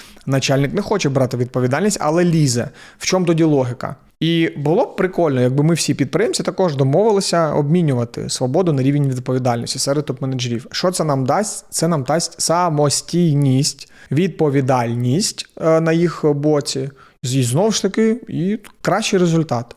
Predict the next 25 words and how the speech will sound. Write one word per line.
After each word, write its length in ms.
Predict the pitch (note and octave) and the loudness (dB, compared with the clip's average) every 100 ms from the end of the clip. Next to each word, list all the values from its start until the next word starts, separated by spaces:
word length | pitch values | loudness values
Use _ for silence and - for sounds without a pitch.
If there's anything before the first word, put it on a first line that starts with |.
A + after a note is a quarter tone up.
| _ | _
Тобто 200 | - B2 | -4 -2
це 180 | - B3 | 0 0
ідеальна 340 | F3 F3+ F#3 | 2 0 0
формула 380 | D3 F#3 F3 C#3+ | -2 0 2 2
взагалі 280 | B2 B2+ D3+ | 2 2 2
делегування. 760 | C3+ C3 B2 A#2 G#2+ A#2 A#2 D3+ _ _ _ _ _ - B2+ A#2 | 2 2 2 0 -2 -4 -10 -14 _ _ _ _ _ -8 -6 0
Ми, 180 | D#3 D#3 | 2 2
ми 160 | D#3 G3 | 2 0
всі, 540 | G3 - G#3 A3+ A#3 | 0 -2 2 2 2
всі 200 | G3 - | 0 -2
підприємці 520 | D#3+ C3+ D3 G3 G#3 | -2 -2 0 2 0
про 140 | - C#3 | -2 -4
це 160 | - | 0
мріють. 640 | D3+ C#3 C#3+ B2+ A#2+ A2 - - | 2 4 4 4 0 -4 -8 -2
Ми 100 | D#3 | 0
всі 220 | - E3+ | 0 2
мріємо, 400 | D3+ D3 C3 A#2+ | 2 2 0 -2
що 120 | C3+ | -6
прийде 300 | B2 D3 D3 | -4 -2 0
якась 320 | B2+ B2 - | 0 -2 -4
людинка 380 | C#3+ F3+ D#4+ A3+ | -2 -2 -2 -2
до 120 | G3 | -2
нас 220 | G3 F#3+ | 0 2
в 40 | D3+ | 2
бізнес, 600 | D3+ F#3+ E3 D#3+ - | 2 2 2 0 -4